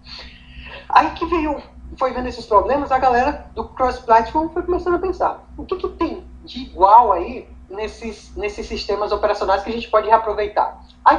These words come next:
todo, viram que todos eles usam WebView. WebView, no, no caso, é o, é, é o navegador, o browser ali, mas uma espécie de embedded de bol-, de browser, né?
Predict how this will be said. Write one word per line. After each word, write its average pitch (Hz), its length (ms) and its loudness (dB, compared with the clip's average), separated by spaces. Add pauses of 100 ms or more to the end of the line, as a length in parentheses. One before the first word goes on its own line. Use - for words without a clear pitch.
(100)
todo, 240 380 -4
viram 277 260 -6
que 320 100 -8
todos 262 300 -2
eles 254 260 -4
usam 247 260 -10
WebView. 226 560 2 (140)
WebView, 220 380 -4
no, 277 220 -4
no 233 60 -6
caso, 220 360 6
é 208 120 6
o, 240 300 2 (360)
é, 170 600 4
é 185 60 8
o 233 260 2
navegador, 269 520 2
o 185 60 -2
browser 170 580 6
ali, 165 440 -2 (140)
mas 185 260 2 (580)
uma 190 140 2
espécie 220 380 -4
de 226 140 -4
embedded 262 440 -2
de 254 120 -10
bol-, 151 400 4
de - 80 -12
browser, - 400 4 (240)
né? 156 180 -4